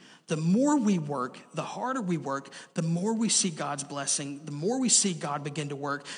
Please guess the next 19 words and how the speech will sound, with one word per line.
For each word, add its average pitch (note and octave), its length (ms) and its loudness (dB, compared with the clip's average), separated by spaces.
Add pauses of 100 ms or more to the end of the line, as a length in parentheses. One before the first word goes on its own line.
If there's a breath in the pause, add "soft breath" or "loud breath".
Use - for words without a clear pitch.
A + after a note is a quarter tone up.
the D#3 80 -2
more G3 260 2
we C4+ 80 2
begin F3 320 2
to E3 80 2
see E3+ 340 2
God, D3+ 380 -2 (260 loud breath)
uh, D3 420 2
uh, D#3 120 -2
bless E3+ 380 2
those E3 220 -2
around D#3 320 -6
us, D3 160 -2
and D#3+ 120 -10
the C#3 60 -8
more F3 260 -2
addictive F3 600 -4
it E3+ 140 -6
becomes. C3+ 680 -10